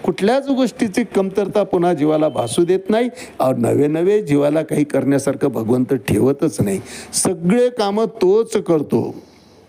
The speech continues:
"असे भक्तांची ये घरी,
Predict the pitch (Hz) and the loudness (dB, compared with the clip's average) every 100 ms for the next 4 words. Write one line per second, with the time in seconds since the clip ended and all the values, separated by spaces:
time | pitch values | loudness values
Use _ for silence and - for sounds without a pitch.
0 | - - - - - - - 175 170 120 | -20 -20 -20 -20 -8 -6 0 2 2 0
1 | 107 180 180 175 165 165 160 131 135 214 | -4 0 2 0 0 2 2 2 0 2
2 | 226 190 | 0 0